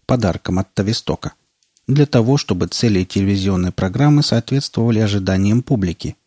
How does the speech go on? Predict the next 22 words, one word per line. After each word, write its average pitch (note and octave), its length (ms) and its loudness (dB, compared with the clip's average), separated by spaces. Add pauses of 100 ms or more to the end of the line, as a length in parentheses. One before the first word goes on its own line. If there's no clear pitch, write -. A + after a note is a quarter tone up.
(540)
Он D3+ 140 4
казался D3+ 520 2
обычным A2 580 0
человеком, A2+ 640 0
который, C3+ 540 0
что - 160 -8
следовало F2 460 -4
из E2 100 -8
пропаганды F2 640 -4
самого F2+ 480 -2
си - 200 -6
би F2 160 -4
эс, - 240 -2 (280)
демонстрировал C3+ 720 2
зрелищные G#2 580 0
представления F#2+ 760 -2
индустрии G#2 520 -2
развлечений F#2+ 840 0
на B2+ 180 2
экранах A2 460 0
домашних F2+ 500 -2
телевизоров. F#2+ 640 -6